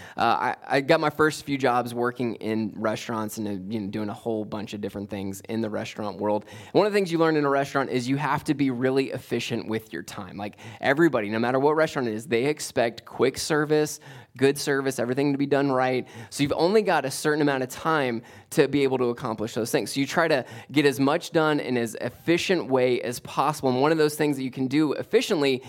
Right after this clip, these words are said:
is try to carry a bunch of stuff out at one given moment, whether that's food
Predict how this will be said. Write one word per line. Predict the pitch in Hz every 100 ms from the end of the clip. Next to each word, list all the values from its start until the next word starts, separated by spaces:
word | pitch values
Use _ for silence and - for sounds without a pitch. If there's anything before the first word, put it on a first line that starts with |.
| 127 -
is | 139
try | -
to | 147
carry | 139 - 151 147
a | 127
bunch | 135 127
of | 131
stuff | - 127 131 -
out | - 110 135 110
at | 117
one | 123 127 127
given | 123 123 127
moment, | 120 131 123
whether | 120 117
that's | 110 -
food | - 160 156 151 143